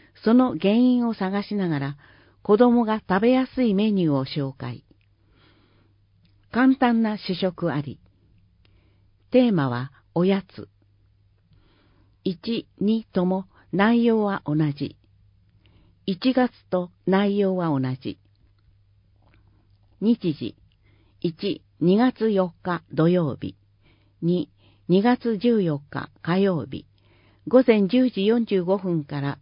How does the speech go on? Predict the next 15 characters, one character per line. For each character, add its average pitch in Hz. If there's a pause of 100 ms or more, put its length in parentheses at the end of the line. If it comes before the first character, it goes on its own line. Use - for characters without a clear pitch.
(120)
十 226
一 226
時 139
三 180
十 165
分。 117 (1600)
場 170
所、 170 (560)
保 208
健 262
福 -
祉 226
プ -
ラ 156
ザ。 -